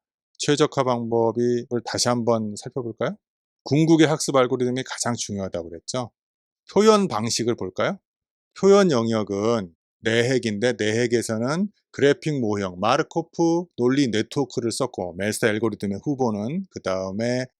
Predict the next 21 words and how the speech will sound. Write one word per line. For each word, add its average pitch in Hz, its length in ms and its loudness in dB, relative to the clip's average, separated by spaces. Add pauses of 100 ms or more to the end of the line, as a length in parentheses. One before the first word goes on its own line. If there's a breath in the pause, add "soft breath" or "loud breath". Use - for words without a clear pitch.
이 107 160 -2
중간 135 440 2
핵이자 120 380 2
외핵은, 104 680 -2
중간 107 300 -4
핵이자 101 300 -2
외핵은 101 420 -4
요 95 400 -6
밤색 107 380 -2
부분인데 101 480 -4
사후 147 320 0
확률, 113 360 -4
계속해서 156 680 2
베이즈주의자들의 131 920 2 (180)
그걸 101 160 -6
쓰죠. 98 340 -4
그리고 98 260 -6
최적화 175 560 2
영역은 117 560 -2 (460)
벤트리자 117 540 0
직역인데 110 800 -2